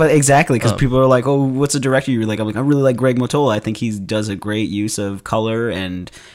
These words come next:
Speaker 1: you know, motion, and he's really fantastic at setting up scenes." And people are like, "Well, what about Paul?" It's like, "We don't have to talk about Paul."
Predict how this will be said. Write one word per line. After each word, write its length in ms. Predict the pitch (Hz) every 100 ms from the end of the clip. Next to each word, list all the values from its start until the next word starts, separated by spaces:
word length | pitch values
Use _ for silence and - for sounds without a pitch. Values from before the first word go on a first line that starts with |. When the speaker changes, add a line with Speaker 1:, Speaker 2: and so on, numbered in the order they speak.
| _
Speaker 1:
you 120 | -
know, 140 | 95 87
motion, 600 | 98 110 120 117 113 117
and 160 | 85 92
he's 220 | 92 95
really 220 | 104 104
fantastic 560 | 98 87 92 87 - 90
at 80 | -
setting 240 | 104 98
up 100 | -
scenes." 200 | 120 117
And 80 | 104
people 160 | 117 107
are 40 |
like, 80 | 92
"Well, 100 | 110
what 180 | 113 120
about 280 | 113 104 90
Paul?" 240 | 123 98
It's 100 | 87
like, 120 | 85
"We 80 | 110
don't 160 | 107 90
have 160 | 87 -
to 80 |
talk 240 | 76 - -
about 280 | - 50 -
Paul." 280 | - 57